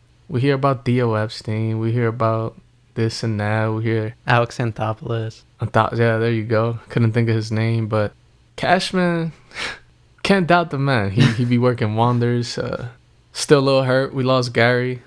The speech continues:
Speaker 1: Probably, like, my favorite Yankee, maybe. Easily top two for sure.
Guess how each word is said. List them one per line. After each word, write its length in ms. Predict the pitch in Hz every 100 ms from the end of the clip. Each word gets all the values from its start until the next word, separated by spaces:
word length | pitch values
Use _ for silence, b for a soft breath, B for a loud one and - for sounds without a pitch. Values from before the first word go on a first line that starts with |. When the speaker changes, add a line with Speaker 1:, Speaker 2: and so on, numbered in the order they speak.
| -
Speaker 1:
Probably, 260 | - 117 113
like, 220 | 113 113
my 120 | 113
favorite 560 | - 113 110 113 110 - _ _ _ -
Yankee, 720 | - 113 113 113 - 117 117
maybe. 640 | 113 117 117 117 117 113 113 _ _ _
Easily 320 | - 131 123 120
top 240 | 117 107
two 220 | - 117
for 160 | - 113
sure. 480 | - 110 107 104